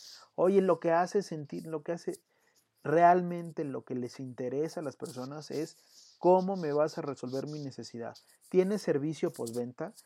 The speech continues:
¿Le puedo llamar a alguien cuando tengo un problema con, con esto? Si le estoy dando un servicio, ¿cómo me vas a dar ese servicio?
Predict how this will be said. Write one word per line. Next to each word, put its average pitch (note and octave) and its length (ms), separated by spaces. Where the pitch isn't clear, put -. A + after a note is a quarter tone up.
¿Le D3+ 220
puedo F3+ 280
llamar D3+ 320
a C#3 160
alguien D3 300
cuando A#2+ 580
tengo C3+ 160
un D3 80
problema B2+ 440
con, A#2 340
con A#2 180
esto? A#2 400
Si - 240
le C3+ 160
estoy D#3+ 320
dando E3+ 220
un E3 80
servicio, D3 500
¿cómo F#3 300
me F3+ 100
vas D#3+ 240
a D#3+ 60
dar D#3 140
ese D3+ 180
servicio? B2+ 560